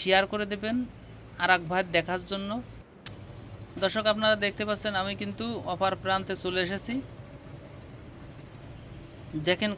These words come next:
কত লম্বা। দর্শক হাত দিয়ে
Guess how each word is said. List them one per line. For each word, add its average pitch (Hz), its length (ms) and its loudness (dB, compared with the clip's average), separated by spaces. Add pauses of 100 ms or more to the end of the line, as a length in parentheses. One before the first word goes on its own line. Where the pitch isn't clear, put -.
কত 196 180 2 (840)
লম্বা। 180 340 4 (2250)
দর্শক 226 260 4 (120)
হাত 202 160 10 (120)
দিয়ে 240 140 8